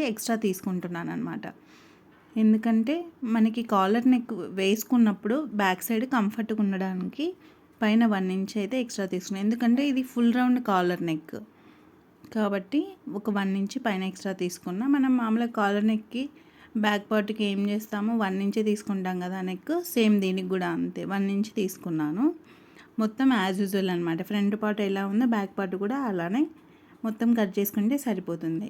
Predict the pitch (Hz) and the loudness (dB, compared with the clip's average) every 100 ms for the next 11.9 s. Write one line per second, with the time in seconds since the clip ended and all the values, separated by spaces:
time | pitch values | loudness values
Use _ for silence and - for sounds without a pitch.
0 | - _ - - - 226 233 226 233 233 | -14 _ -20 -18 -8 0 2 4 4 2
1 | 220 233 220 240 226 190 190 196 185 180 | 2 2 4 2 2 2 4 2 2 0
2 | 180 180 180 165 190 302 349 - - - | -2 0 0 -2 -2 -2 -4 -16 -20 -20
3 | - - - - - 233 254 240 233 196 | -20 -20 -14 -12 -4 2 4 2 2 0
4 | 180 190 214 220 - 214 - 214 202 190 | 2 2 0 -2 -6 -4 2 2 2 -2
5 | 185 180 175 170 175 254 285 247 220 - | -2 -4 -6 -6 -8 -2 0 2 0 -2
6 | 214 208 240 226 185 202 185 180 208 208 | -2 -2 -2 0 0 0 -2 -2 -2 -2
7 | 208 214 196 175 - 170 180 294 330 - | 2 2 2 -2 -4 -4 0 0 -2 -4
8 | 214 208 - 226 220 208 214 214 208 180 | -4 -4 0 2 2 0 2 2 0 0
9 | 196 202 220 196 190 254 220 185 180 208 | -2 -2 -2 -2 0 0 2 0 -4 -6
10 | 196 196 277 339 - - - - - - | -4 -4 -2 -2 -4 -20 -20 -20 -12 -2
11 | 240 214 208 208 226 214 - 220 | 2 4 4 2 0 -2 -2 -4